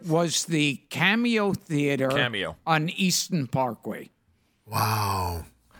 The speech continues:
Speaker 2: And I heard
Speaker 3: Wow.
Speaker 2: Al talking about seeing, uh, a, lo-, a lot of films there. You also talked about the Sunrise Drive-In, but specifically,
Speaker 3: Yes.
Speaker 2: I wanna mention you seeing Poitier films.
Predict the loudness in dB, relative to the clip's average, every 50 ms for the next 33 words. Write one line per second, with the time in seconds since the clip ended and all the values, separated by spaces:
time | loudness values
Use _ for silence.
0 | -20 _ -6 -4 -2 0 0 2 2 2 2 2 2 2 2 2 2 0 -2 -4
1 | -2 0 0 0 0 -2 -4 -6 -4 -2 -4 -4 -4 -4 -2 0 0 2 0 0
2 | -2 -6 _ -6 -4 -2 -2 -2 -2 -2 -2 -4 -4 -2 0 0 2 2 0 -2
3 | -2 -4 -8 -18 _ -8 -6 -4 -4 -4 -2 0 -2 0 0 0 -2 -2 -2 -4
4 | -6 -8 -6 -6 -4 -2 -2 -2 0 -2 -2 -2 -4 -6 -4 -2 -4 -2 -2 -4
5 | -4 -4 -4 -4 -2 -2 -2 -2 -2 -2 -2 -4 -4 -4 -2 -2 -2 -2 -4 -6
6 | -8 -8 -8 -6 -6 -6 -4 -4 -4 -4 -2 -2 2 2 2 2 2 -2 -6 -6
7 | -10 _ _ _ -14 -6 0 0 0 2 2 0 0 0 0 0 -2 0 0 -2
8 | -2 -2 -2 0 0 0 0 0 0 -2 -2 -4 -4 -2 0 2 2 2 0 -2
9 | -4 -4 -4 -6 -6 -6 -4 -4 -4 -4 -4 -4 -4 -4 -6